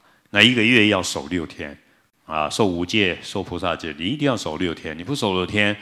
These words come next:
你没办法圆满你的菩萨戒。啊，所以虽然讲菩萨戒不离开五戒十善、八关斋戒的修行，这样来守护你的菩提心，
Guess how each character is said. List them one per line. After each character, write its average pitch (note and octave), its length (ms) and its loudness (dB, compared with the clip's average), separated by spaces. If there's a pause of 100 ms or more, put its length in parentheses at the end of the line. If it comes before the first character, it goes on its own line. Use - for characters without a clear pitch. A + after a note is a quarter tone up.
(260)
你 - 160 -14
没 A2 180 -2
办 A2+ 160 4
法 F2+ 140 2
圆 D#2+ 240 -2
满 D#2+ 240 -4
你 C#2+ 80 -14
的 C#2 80 -12
菩 - 160 -14
萨 D#2 220 -12
戒。 E2 180 -16 (1500)
啊， D2+ 280 -6
所 C3 120 -4
以 B2 40 -2
虽 C#3 120 6
然 C#3 160 8
讲 A#2+ 160 2
菩 A#2+ 160 -4
萨 A#2+ 200 0
戒 F#2+ 200 -2
不 C#3 220 -6
离 F2+ 160 -4
开 F#2 160 -6
五 D#2+ 260 -10
戒 G#2+ 240 -2
十 - 220 -4
善、 F2+ 260 -4 (380)
八 F#2 140 0
关 E2+ 200 -2
斋 E2 160 -4
戒 D#2 220 -6
的 C#2 100 -10
修 - 160 -2
行， - 200 -8 (1600)
这 - 80 -2
样 F2 100 0
来 D#2+ 140 0
守 D2 240 -4
护 C3+ 180 0
你 D2+ 140 -4
的 C#2+ 100 -10
菩 G#2 200 -6
提 F#2+ 100 -2
心， A2 260 6